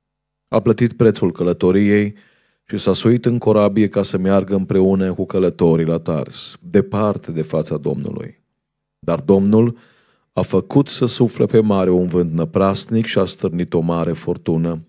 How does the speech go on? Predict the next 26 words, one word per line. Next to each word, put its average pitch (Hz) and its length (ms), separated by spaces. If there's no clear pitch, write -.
Corabia 82 720
amenința 101 840
să 113 160
se 92 200
sfărâme. 82 800
Amin. 92 500
Vă 110 140
invit 117 320
cu - 120
prețuire 104 540
să 110 160
ocupați 92 500
locurile 110 640
și - 120
pentru 107 220
tot 110 160
ce - 80
a - 20
fost 110 280
până 107 180
aici, 107 260
va 104 140
fi 98 140
și - 140
mai 98 180
departe, 101 680